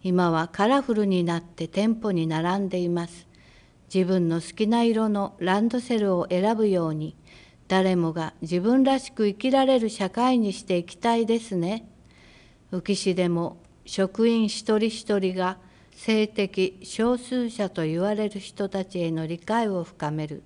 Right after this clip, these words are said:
取り組みが行われ、申請書などの性別記載欄の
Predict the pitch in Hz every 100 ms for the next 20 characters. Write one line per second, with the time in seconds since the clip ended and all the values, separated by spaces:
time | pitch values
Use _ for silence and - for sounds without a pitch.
0 | - 175 208 214 240 226 214 196 180 185
1 | 175 160 151 147 - - - - - -
2 | _ - - 226 247 240 247 240 233 214
3 | 202 185 175 160 160 - - - 214 226
4 | 233 226 202 - - 226 240 214 190 175
5 | 151 139